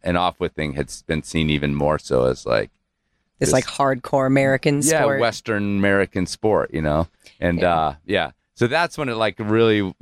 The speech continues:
Speaker 1: was crumbling.
Speaker 2: Yeah.
Speaker 1: To, and, and the thing I, I think it did, <clears throat> which was good, is that it said, "No, anybody can climb these."
Speaker 2: Yeah.
Speaker 1: You know, I mean, no, we're great, but you can, you can figure it out.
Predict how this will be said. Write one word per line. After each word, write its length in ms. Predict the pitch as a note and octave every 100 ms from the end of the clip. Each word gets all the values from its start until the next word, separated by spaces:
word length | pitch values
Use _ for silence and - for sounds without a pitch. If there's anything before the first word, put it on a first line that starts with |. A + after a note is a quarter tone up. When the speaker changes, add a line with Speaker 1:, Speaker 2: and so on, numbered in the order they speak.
| F#2 -
Speaker 1:
was 220 | F2+ E2+
crumbling. 640 | - F#2 F2 D#2+ C#2+ D2 -
Speaker 2:
Yeah. 160 | - B2+
Speaker 1:
To, 140 | G2 -
and, 120 | A2+ A2+ - - -
and 160 | C#3
the 60 | C3+
thing 240 | D3+ D3+
I, 180 | D3 D3+ - - _ _ -
I 160 | B2 D3+
think 200 | B2+ G2
it 160 | F2
did, 400 | B2 G#2 F2 F#2 _ _ _ _ _ -
<clears throat> 0 |
which 560 | F#3 - E3+ D3 C3+ -
was 160 | A2
good, 300 | F#2+ G2+ G#2+
is 120 | A#2 G#2+
that 160 | A2 -
it 120 | A2+
said, 260 | - A#2 G2 _ _ _ _ _ _ _ _ _ A#2
"No, 200 | A#2 F2
anybody 420 | F#2+ G#2+ G#2 G2
can 140 | G2
climb 260 | E2+ E2 E2
these." 280 | B1 - _ _ -
Speaker 2:
Yeah. 220 | D#3+ C#3 B2+ -
Speaker 1:
You 100 | F2+
know, 120 | D#2
I 100 | F2
mean, 160 | A2 A#2
no, 200 | B2+ A#2
we're 180 | B2+ A2+
great, 420 | A2+ A#2+ F2+ - _ _ _ _ _
but 260 | - F#2 - _ _
you 180 | G2+ G2+
can, 500 | - G2 F#2+ F2 D#2+ -
you 140 | G2+
can 300 | - A#2 G#2+
figure 300 | - G2+ F2
it 60 | D#2+
out. 340 | C#2+ A#1+ G1+